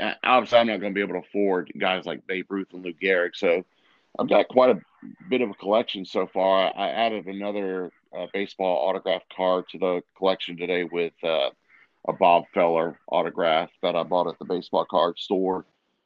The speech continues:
Um, but yeah, I got a lot of those, like Reggie Jackson and,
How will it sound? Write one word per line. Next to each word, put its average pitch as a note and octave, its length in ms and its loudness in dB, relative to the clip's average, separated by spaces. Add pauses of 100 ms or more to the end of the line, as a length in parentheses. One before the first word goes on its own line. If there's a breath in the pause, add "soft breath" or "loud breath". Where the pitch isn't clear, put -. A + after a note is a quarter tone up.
(120)
Um, E2 580 -4 (200)
but E2+ 360 2
yeah, F2+ 160 2
I F#2 60 2
got F2+ 160 2
a - 20 0
lot E2 220 0
of D#2+ 80 -6
those, F2 340 -2
like E2 160 -2
Reggie E2 360 -6
Jackson D#2 840 -6
and, D2 200 -10